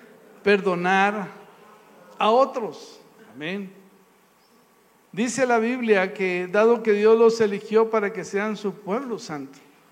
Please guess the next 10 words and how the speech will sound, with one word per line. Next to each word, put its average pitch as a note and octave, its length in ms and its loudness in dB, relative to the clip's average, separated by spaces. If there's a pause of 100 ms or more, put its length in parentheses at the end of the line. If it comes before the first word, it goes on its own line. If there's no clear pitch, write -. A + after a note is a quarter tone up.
(240)
Número A#3+ 300 4
uno, A3+ 320 2
eres G#3+ 300 -2
su G3+ 180 -4
pueblo G#3+ 300 0
santo. G#3+ 360 -4 (2000)
Eres A3+ 340 2
hijo C4 380 2
de F3 120 0
Dios. F#3+ 640 -6